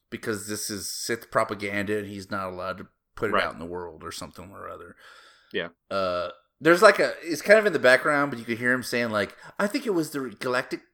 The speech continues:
Speaker 1: Republic who passed the law that I am not allowed," and they sort of trail off. But you can sort of hear him talking about, like,
Speaker 2: Yeah.
Speaker 1: explaining why he cannot do this. This was a,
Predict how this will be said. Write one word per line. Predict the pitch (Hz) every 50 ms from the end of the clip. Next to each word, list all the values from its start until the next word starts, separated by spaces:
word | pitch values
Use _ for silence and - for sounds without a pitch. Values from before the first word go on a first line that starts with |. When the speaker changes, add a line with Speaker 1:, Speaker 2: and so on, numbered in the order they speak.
| _ _ _ _
Speaker 1:
Republic | - 165 180 - - 285 311 - 135 107
who | - 143
passed | 127 - - 135 123 135 151 - - -
the | 196
law | 185 131 117 107 107 117 139 156
that | 143 120 107
I | 110 123 151 175
am | 185 175
not | 151 143 143 156
allowed," | 165 156 135 123 131 131
and | 131 127 123 123 120 117 110 113 107 107
they | 104
sort | - - 123 110
of | 95
trail | - - 117 95 98
off. | 117 117 101 92
But | 120
you | 120
can | - -
sort | - - 131 117
of | 110
hear | 113 107 113
him | 113 101 87
talking | 113 113 113 107 -
about, | 113 95 95 95 92 - -
like, | - 92 90
Speaker 2:
Yeah. | 90
Speaker 1:
explaining | 113 117 107 104 117 107 98 87
why | 87 101 101
he | 104
cannot | - - 113 104 98 90 95
do | 107 127 117
this. | 98 82 - - - - - - - -
This | - 113 104
was | 127 117 107 104
a, | 101